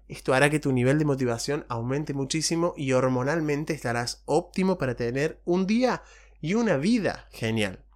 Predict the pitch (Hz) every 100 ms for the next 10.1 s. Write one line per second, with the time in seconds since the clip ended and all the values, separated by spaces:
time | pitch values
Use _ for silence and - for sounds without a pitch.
0 | _ - - 135 156 151 127 117 - 208
1 | 214 185 190 208 196 135 123 202 202 180
2 | 175 160 170 214 - - - - 170 160
3 | 151 147 254 233 202 190 - 185 190 151
4 | 143 117 - - _ 123 131 - 220 226
5 | 220 175 151 139 110 - - - 139 196
6 | 220 196 - 135 147 156 147 117 139 -
7 | 180 233 - _ - 147 175 196 202 196
8 | 208 - _ 135 139 220 - 165 170 233
9 | 175 143 180 247 269 185 131 123 117 120